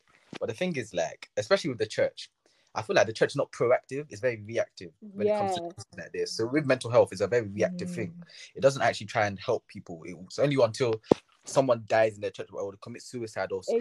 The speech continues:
Speaker 1: they hear
Speaker 2: Exactly.
Speaker 1: someone has, like, been depressed for ages, that's when they'll start doing little things. That's even, like, in schools as well. Like,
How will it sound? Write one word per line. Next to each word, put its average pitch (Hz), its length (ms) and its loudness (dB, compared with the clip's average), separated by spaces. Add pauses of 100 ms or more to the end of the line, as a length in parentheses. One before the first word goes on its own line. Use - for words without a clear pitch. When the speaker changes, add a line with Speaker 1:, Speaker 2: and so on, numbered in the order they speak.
(160)
Speaker 1:
they - 240 -2
hear 139 180 4
Speaker 2:
Exactly. - 20 -4
Speaker 1:
someone 120 400 -2
has, 110 200 -6
like, 92 180 -2 (160)
been 98 120 -12
depressed - 300 -10
for - 120 -6
ages, 104 280 -4
that's 120 180 0
when 113 100 -4
they'll 107 100 0
start 104 260 4 (300)
doing 113 180 -4
little 113 220 -8
things. 104 200 -8
That's - 180 4
even, 143 240 -2
like, 107 180 0
in 110 100 -10
schools 110 300 -8
as 101 120 -6
well. 107 260 -4 (400)
Like, 87 240 -2